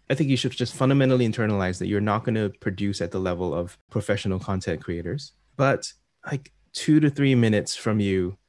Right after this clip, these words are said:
on, like, the core insight, just, like, a screen share, right? I really like the, the idea of Loom. Loom is this app that just lets you record and share, uh, video clips. Just five minutes from you showing the, the insight, a good title that people can search, um, some code snippets that people can copy from,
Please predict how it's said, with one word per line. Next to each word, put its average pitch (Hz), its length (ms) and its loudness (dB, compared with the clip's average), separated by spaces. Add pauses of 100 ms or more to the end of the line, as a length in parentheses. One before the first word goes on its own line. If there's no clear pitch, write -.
(120)
on, 104 200 -4
like, 95 320 -8
the 107 100 -4
core 117 280 4
insight, 90 460 -2 (140)
just, - 220 0
like, 123 120 2
a 113 60 -2
screen 139 340 6
share, 82 300 -2
right? 95 300 -2
I 113 60 2
really 127 220 6
like 104 220 2
the, 104 180 2
the 104 120 -2
idea 101 280 -2
of 95 120 -4
Loom. 117 480 2 (180)
Loom 123 240 6
is 110 80 2
this 110 220 -4
app 92 240 -6
that - 220 -4
just - 180 -10
lets 90 160 -6
you 92 240 -2
record 90 400 -4
and 90 100 -6
share, 87 260 -2 (160)
uh, 90 160 -6
video 92 260 -4
clips. - 380 -12 (240)
Just 135 160 -6
five 143 220 2
minutes 139 240 4
from 113 140 0
you 107 180 2
showing 107 540 2
the, - 140 -6
the 98 180 -2
insight, 104 480 -2 (180)
a 120 80 -6
good 127 300 4
title 113 320 2
that 107 120 0
people 110 220 -4
can 98 140 -4
search, - 580 -6
um, 90 400 -8
some - 340 -4 (180)
code 110 220 2
snippets 101 380 -2
that 95 160 -2
people 92 240 -4
can 98 120 -8
copy 90 300 -8
from, 85 340 -8